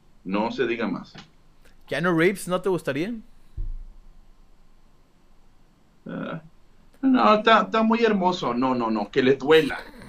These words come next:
Speaker 2: Está bueno.
Speaker 1: Que les
Speaker 2: No,
Speaker 1: duela
Speaker 2: es,
Speaker 1: así
Speaker 2: es
Speaker 1: como
Speaker 2: que
Speaker 1: a mí me dolió.
Speaker 2: Ajá.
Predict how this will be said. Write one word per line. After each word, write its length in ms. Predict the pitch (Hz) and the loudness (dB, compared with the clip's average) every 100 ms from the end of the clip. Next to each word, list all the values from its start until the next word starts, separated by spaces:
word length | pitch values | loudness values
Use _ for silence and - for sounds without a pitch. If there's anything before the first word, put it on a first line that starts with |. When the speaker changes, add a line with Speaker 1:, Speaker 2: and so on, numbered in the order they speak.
| - - - - - - | -20 -20 -20 -20 -20 -18
Speaker 2:
Está 160 | 123 | -14
bueno. 260 | 139 143 156 | -10 -12 -8
Speaker 1:
Que 100 | 135 | -4
les 140 | 131 131 | 0 0
Speaker 2:
No, 120 | 240 | 2
Speaker 1:
duela 180 | 175 208 | 4 2
Speaker 2:
es, 80 | |
Speaker 1:
así 200 | 185 185 175 | 2 -4 -4
Speaker 2:
es 100 | 180 | -2
Speaker 1:
como 120 | 143 | 0
Speaker 2:
que 40 | |
Speaker 1:
a 40 | 135 | 0
mí 60 | |
me 120 | 160 180 | -2 -2
dolió. 600 | 151 131 139 170 226 226 _ - _ | -2 2 4 4 2 -4 _ -20 _
Speaker 2:
Ajá. 260 | 135 165 | -12 -12